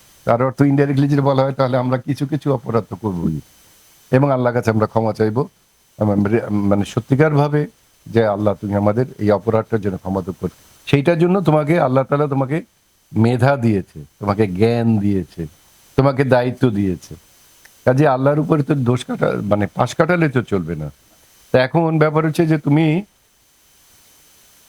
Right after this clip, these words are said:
সেই রকমভাবেই একটা ছেলে যখন ইয়াং হয়ে যায়, ইয়াং বলতে আমি যেটা বুঝি, আহ, প-, আহ, বিশ বছর থেকে পঁয়ত্রিশ বছর হয়ে যায়,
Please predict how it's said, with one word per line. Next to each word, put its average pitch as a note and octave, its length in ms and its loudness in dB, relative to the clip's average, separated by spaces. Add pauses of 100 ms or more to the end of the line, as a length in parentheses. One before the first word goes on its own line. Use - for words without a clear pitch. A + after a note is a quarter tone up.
সেই E3+ 280 2
রকমভাবেই F3 680 2
একটা D3 220 -2
ছেলে D3+ 340 0
যখন D#3 280 -2 (400)
ইয়াং D3+ 400 2
হয়ে A#2 240 2
যায়, F2+ 200 -4
ইয়াং C#3+ 320 2
বলতে D#3 240 0
আমি C#3+ 140 0
যেটা B2+ 200 0
বুঝি, G#2 300 -4 (560)
আহ, D3 260 2
প-, D#3+ 100 0
আহ, C#3 380 0 (220)
বিশ D#3 280 2
বছর D#3 280 2
থেকে C#3+ 380 0 (180)
পঁয়ত্রিশ C#3 340 0
বছর B2+ 240 -2
হয়ে A2 160 -2
যায়, G#2 160 -10